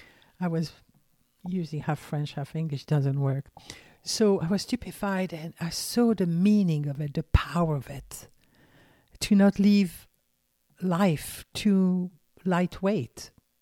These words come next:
And I can see from his knowledgeable experience, he was much older than me, that,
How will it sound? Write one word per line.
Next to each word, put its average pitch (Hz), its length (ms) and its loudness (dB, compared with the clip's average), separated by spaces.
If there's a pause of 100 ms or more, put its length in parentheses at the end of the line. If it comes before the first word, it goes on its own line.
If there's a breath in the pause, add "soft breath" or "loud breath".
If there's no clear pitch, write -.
(1160 loud breath)
And 185 520 2 (260)
I 226 80 2
can 240 220 2
see 294 280 0
from 185 260 0
his - 540 -2 (800)
knowledgeable 175 760 0
experience, 208 840 0 (540)
he 190 120 -4
was 165 160 -2
much 165 240 -2
older 165 240 2
than 156 240 -2
me, 233 240 4
that, 175 460 -2